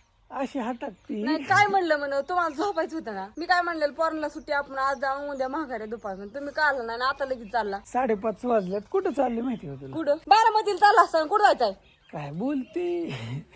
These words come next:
Speaker 2: दुसरीकडे जाऊन जाऊन कुठं चालला? या माडीशी नाहीत बारामती.
Speaker 1: अगं, व्हिडिओ बघ, व्हिडिओ बघ.
Speaker 2: व्हिडिओ बघून काय करू? नाही, मी जायचं म्हणलं की प्रॉब्लेम आहे.
Speaker 1: अगं, चांगल्या कामाला चाललं की अशी हटकती आहे.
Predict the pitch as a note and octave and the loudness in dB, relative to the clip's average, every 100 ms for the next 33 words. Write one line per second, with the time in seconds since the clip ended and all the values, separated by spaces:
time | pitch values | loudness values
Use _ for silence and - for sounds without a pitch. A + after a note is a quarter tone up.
0 | - C#4+ - - - - D4+ - F#4 A#4 | -16 -16 -16 -20 -20 -12 -10 0 4 4
1 | F#4 F#4 G4+ G4+ F#4+ G4 F#4 G4+ G4+ F4 | 6 6 8 8 10 8 8 2 6 6
2 | D#4 E4+ E4+ D#4 D#4+ D4+ D4+ C#4 C#4+ A#3+ | 8 6 6 2 0 -4 0 4 6 4
3 | G#3+ G#3+ B3 C4+ A#3 F4 F#4 D#4 A3+ A#3+ | 2 2 8 10 10 6 6 6 6 6
4 | B3 B3 A#3+ - - E4 F4 C#4+ A3 A3+ | 6 4 0 -4 -4 0 2 2 2 2
5 | A3+ A3+ D4 G#4 A#4 A4+ A4+ A4 G#4+ G#4+ | 2 -2 -2 2 4 4 6 6 6 6
6 | G#4 G4+ A#4+ F4 F4 G#4+ B4 A#4+ B4 A#4 | 6 2 2 4 4 4 6 6 6 4
7 | A4 G#4 G#4 G4+ - F4 D#4+ C4 A3+ G3 | 2 2 4 4 6 6 6 4 0 2
8 | G3 A#3 D4 C#4+ C#4+ C#4+ C#4+ C4 B3+ A3 | 2 4 6 6 6 4 2 0 -2 4
9 | B3 A#3 A3+ B3 G#3 G3+ C4 A#3+ G3 - | 4 4 2 -2 -2 0 0 2 -2 -4
10 | - D#3 C#3 | -4 -4 -4